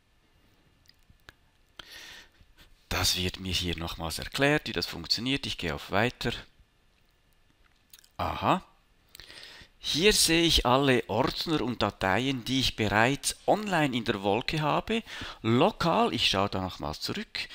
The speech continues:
in den Windows Explorer, da bei OneDrive lokal ist ja noch gar nichts. Und das stimmt, alle diese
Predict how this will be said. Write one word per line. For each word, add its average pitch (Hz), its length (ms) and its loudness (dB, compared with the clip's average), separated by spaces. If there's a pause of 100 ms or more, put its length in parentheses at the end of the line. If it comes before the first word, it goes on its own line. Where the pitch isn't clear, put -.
(300)
in 98 120 -12
den 87 200 -6
Windows 165 360 -2
Explorer, 156 680 -4 (140)
da 175 340 4
bei 95 240 2
OneDrive 98 680 -2
lokal 160 520 0 (400)
ist - 260 0
ja 117 80 2
noch 101 220 -6
gar 90 240 -2
nichts. - 600 -4 (360)
Und - 180 -8
das - 140 4
stimmt, 147 520 -2
alle 180 360 4
diese 165 500 0